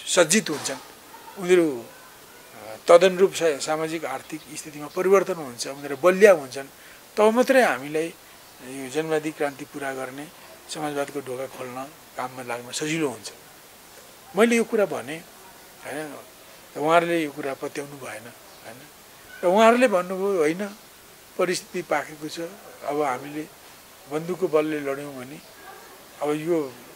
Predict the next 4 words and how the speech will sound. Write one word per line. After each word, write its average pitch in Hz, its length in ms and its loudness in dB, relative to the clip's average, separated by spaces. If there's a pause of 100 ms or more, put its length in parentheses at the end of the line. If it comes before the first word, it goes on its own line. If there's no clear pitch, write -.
(1040)
राजतन्त्र, 151 720 -2
यो 139 60 -8
संसदलाई 147 580 -6
फालेर 135 520 -8